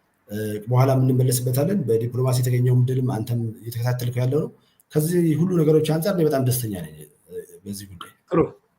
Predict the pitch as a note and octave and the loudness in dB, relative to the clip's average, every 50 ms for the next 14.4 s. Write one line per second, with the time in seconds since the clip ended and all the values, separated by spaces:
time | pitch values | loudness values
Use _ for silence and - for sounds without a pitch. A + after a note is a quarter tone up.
0 | _ _ _ _ _ _ _ _ D#3+ D#3 D3 C#3+ C#3+ D3 - D3 - - - - | _ _ _ _ _ _ _ _ -2 0 0 0 -2 -4 -8 -12 -12 -12 -12 -6
1 | D#3+ D3+ C#3+ C3+ C#3 C#3+ C#3+ D3 D3+ D#3 E3 D#3+ D#3+ F3 E3 E3 - - D#3 D#3 | -4 -2 -2 -2 0 0 0 2 2 4 4 4 4 2 0 -2 -2 0 0 2
2 | D3+ D3+ D3 C#3 C3+ C3+ C#3 C#3 D#3+ D#3 D#3+ D#3+ D#3 C#3+ - D3+ D3+ D3+ C#3 C3+ | 2 2 2 2 2 2 2 4 2 2 2 2 0 2 2 2 2 2 0 0
3 | C3 B2 A#2+ A2+ A2+ A#2 A#2 A2+ A2 A2 G#2 - - D#3 D#3 D3+ E3 D#3+ D#3 - | -2 -2 -4 -8 -8 -8 -8 -8 -8 -10 -10 -8 -8 -8 -6 -4 -4 -4 -4 -4
4 | D3+ D#3 D3+ - D#3 - - E3+ E3+ F3 F3+ D#3 C#3 C3+ C#3+ C#3+ C#3+ C#3+ C3+ C3+ | -6 -8 -6 -8 -10 -10 -4 -2 -2 0 0 0 0 0 -2 -2 -2 -4 -6 -6
5 | - C#3 C3+ C3 B2+ - C#3 B2 A#2+ A2+ - - A#2+ A2 A2+ A#2+ B2+ C3 D3 F3 | -4 -4 -4 -4 -4 -6 -6 -6 -6 -8 -8 -10 -10 -8 -6 -6 -4 -2 -2 -2
6 | A3 A#3 A#3 _ _ C3 B2+ - D3+ D3 C#3+ C3 C3 C3+ C3+ B2 C3 B2+ B2 C3 | -4 -6 -10 _ _ -12 -6 -2 -2 0 0 0 -2 -2 -2 -2 -4 -4 -4 -4
7 | B2+ B2+ B2+ C#3 C3+ C#3 C3+ - - D#3 E3+ E3 C#3+ B2 A#2+ A#2 A#2 A#2 - G#2+ | -6 -6 -6 -6 -6 -6 -6 -4 0 2 2 2 2 0 -2 -4 -6 -8 -8 -10
8 | G#2+ G#2 G2+ G2+ G2+ G2+ G2 G2 F#2+ G2 G2 G2+ G#2 G2+ G2+ G2+ G2 G2+ G2 G#2 | -10 -10 -10 -10 -10 -10 -12 -12 -14 -14 -14 -12 -12 -12 -12 -14 -18 -18 -18 -16
9 | G#2 A#2 E3+ - - - _ _ _ _ _ _ _ _ A#2+ B2 D3 C#3 D3+ D3 | -8 -6 -6 -6 -6 -10 _ _ _ _ _ _ _ _ -8 -6 0 4 4 4
10 | C#3+ C#3 C3 A#2+ - - C3 C3 C3 C3+ C3 B2+ A#2 A2 G#2+ G2+ A2+ A2 G#2+ G#2 | 4 4 0 -2 -4 -4 -4 -2 0 0 0 0 -2 -2 -4 -8 -8 -10 -10 -10
11 | G#2+ G#2+ G#2 G2+ G2+ G2+ G2+ G2+ G#2 G#2 G#2+ G#2+ - A2+ G#2+ - - F3+ G3 B3 | -8 -8 -6 -6 -6 -8 -10 -10 -10 -10 -12 -10 -10 -12 -12 -8 -4 -2 0 0
12 | C#4+ C#4+ - - G#2+ A2 G#2 - - G#2 - A#2+ A#2 - - G#3 B3 D4 - - | 0 -2 -4 -8 -10 -12 -12 -12 -14 -14 -12 -12 -14 -4 -2 0 0 0 -2 -4
13 | _ _ _ _ _ _ _ _ _ _ _ _ - A#2+ A#2 C3 C3+ C#3+ C#3 C#3 | _ _ _ _ _ _ _ _ _ _ _ _ -8 -4 -2 0 2 0 0 0
14 | - C3 B2+ C3+ C#3 C#3 C3 | -2 -2 0 2 2 2 2